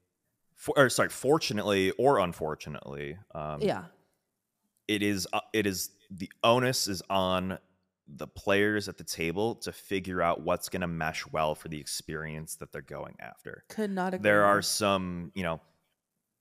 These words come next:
Speaker 1: suggestions, and the philosoph-, you know, the Commander philosophy document is a suggestion. They believe that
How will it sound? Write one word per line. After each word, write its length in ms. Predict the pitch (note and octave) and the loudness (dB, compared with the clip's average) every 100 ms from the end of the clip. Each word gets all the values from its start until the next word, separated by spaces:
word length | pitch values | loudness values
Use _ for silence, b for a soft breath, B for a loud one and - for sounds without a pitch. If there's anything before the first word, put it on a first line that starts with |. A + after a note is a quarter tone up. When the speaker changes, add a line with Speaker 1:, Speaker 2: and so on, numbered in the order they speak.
| _ _ _ | _ _ _
Speaker 1:
suggestions, 1400 | - - G2+ E2 - - F#2+ G#2 A2+ - - E2 D#2+ F2+ | -8 -6 -6 -4 -2 0 4 2 2 -4 -4 -6 -6 -6
and 260 | A2 A2 G#2+ _ _ _ _ _ _ _ | -6 -6 -8 _ _ _ _ _ _ _
the 100 | A2+ | -4
philosoph-, 460 | - A#2+ G2 G2 B2+ | -2 4 4 4 -2
you 60 | |
know, 100 | G#2+ | -4
the 160 | F#2+ F2 _ | -4 -8 _
Commander 280 | - C3 B2 | -6 -2 -2
philosophy 420 | A#2 F#2+ E2+ - | 0 -2 -2 -4
document 440 | D#2+ D2+ - E2 - | -4 -4 -4 -8 -4
is 280 | F2 E2 D#2 | -4 -4 -4
a 220 | D2 E2 - | -6 -6 -8
suggestion. 1040 | - E2 D#2 - D#2 F#2+ - - C#2+ C#2+ - B B | -8 -8 -8 -6 -4 -4 -4 -6 -8 -10 -14 B B
They 200 | E2+ G#2+ | 4 4
believe 580 | B2 B2+ A2+ A2 A2 A2+ | 6 2 2 0 0 0
that 160 | F#2 | -2